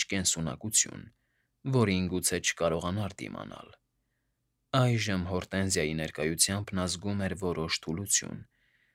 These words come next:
մի փոքր երկչոտություն, պատկերացնելով, թե ինչ կնշանակի Հորտենզիայի իրական սերը։ Այնուամենայնիվ,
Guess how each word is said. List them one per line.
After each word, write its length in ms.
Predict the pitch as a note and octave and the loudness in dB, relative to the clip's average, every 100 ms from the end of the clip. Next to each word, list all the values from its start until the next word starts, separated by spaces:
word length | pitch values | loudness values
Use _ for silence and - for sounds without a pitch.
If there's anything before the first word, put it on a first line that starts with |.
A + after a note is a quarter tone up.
| _ _ | _ _
մի 160 | E3 D#3+ | 4 4
փոքր 420 | - D3+ - A#2+ | 6 2 4 0
երկչոտություն, 880 | G2+ F#2+ - B2 A#2+ B2+ - - - - _ _ _ _ _ _ | 2 0 0 -2 -2 0 0 0 -8 -14 _ _ _ _ _ _
պատկերացնելով, 800 | - A#2 F#2+ E2+ - - F2+ G#2 - | 0 2 2 2 2 0 -2 -2 -4
թե 180 | - - - | -4 -4 -2
ինչ 200 | C#3+ C3 | -2 0
կնշանակի 800 | - B1+ C2+ - B1+ C2+ - D2 B1+ - _ _ | -2 -2 -2 0 -2 -6 -6 -6 -6 -8 _ _
Հորտենզիայի 760 | C3 A#2+ - G#2+ F#2 D#2+ C2+ B1+ - | -4 -4 -2 -2 0 0 -2 -4 -6
իրական 500 | G2+ E2+ - A1 A1+ | -4 -4 -4 -6 0
սերը։ 420 | - G1+ G1+ G1+ - _ _ _ _ | 0 0 -6 -12 -16 _ _ _ _
Այնուամենայնիվ, 920 | D#3 D#3 C3+ A#2+ A#2+ A#2 A#2+ C3 B2 | 6 6 6 6 6 8 8 6 2